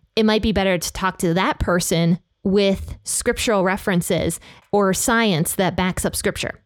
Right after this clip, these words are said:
It just depends on who you talk to. You have to make the truth acceptable to whoever you are discussing it with. And I think that there's a verse similar to that, but I, I don't remember what it is. I'm sorry. So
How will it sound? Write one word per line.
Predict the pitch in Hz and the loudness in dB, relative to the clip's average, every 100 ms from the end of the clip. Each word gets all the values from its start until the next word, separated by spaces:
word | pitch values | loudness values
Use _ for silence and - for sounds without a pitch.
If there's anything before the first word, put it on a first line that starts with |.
| _ - | _ -2
It | 233 | 0
just | 311 | 0
depends | - 311 302 | 0 0 2
on | 240 | 2
who | 214 | 2
you | 240 208 | 2 2
talk | 240 294 | 0 -2
to. | - 196 - - _ | 0 -2 -2 -8 _
You | 226 | -2
have | 220 | 2
to | 214 | 4
make | 220 254 | 4 2
the | 339 | -2
truth | - 294 233 - | 2 2 0 0
acceptable | 202 - - 320 - 180 170 170 - _ _ _ | -6 -4 0 0 0 0 0 -2 -8 _ _ _
to | - 233 214 | -2 2 2
whoever | 226 202 208 226 220 220 - | 4 2 4 2 2 0 -2
you | 196 | 0
are | 185 180 | 2 2
discussing | 180 190 175 180 | -2 -2 0 2
it | 170 151 - - _ | 2 0 -6 -14 _
with. | 170 165 87 - - - - _ _ _ _ _ _ | 2 2 0 -6 -16 -20 -20 _ _ _ _ _ _
And | 196 | -2
I | |
think | 202 302 | 0 0
that | 208 - | -2 0
there's | 214 185 | 0 2
a | |
verse | 156 175 165 - - - | 2 0 0 -4 -8 -12
similar | - 190 165 156 | -2 2 2 2
to | - | -2
that, | 151 - | -6 -4
but | 170 | -2
I, | 160 160 160 _ _ _ | 0 0 -2 _ _ _
I | - | -4
don't | 190 | -2
remember | 175 175 165 | 0 0 2
what | 156 | 0
it | 143 | -2
is. | - - | -4 -6
I'm | - | -6
sorry. | - - - - - - - - _ _ - | -6 -8 -12 -20 -20 -20 -20 -20 _ _ -8
So | - 294 262 - | 0 4 4 2